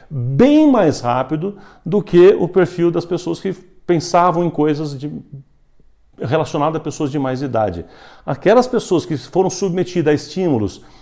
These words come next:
ligados à, à idade, à velhice, alguma coisa assim, né? A uma idade mais avançada,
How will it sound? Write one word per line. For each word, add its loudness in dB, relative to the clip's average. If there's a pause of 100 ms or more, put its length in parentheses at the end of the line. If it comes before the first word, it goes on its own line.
(160)
ligados 0
à, 0
à -2
idade, 2
à 0
velhice, 0
alguma 0
coisa 0
assim, -6
né? -6 (300)
A -2
uma 0
idade 2
mais 0
avançada, -2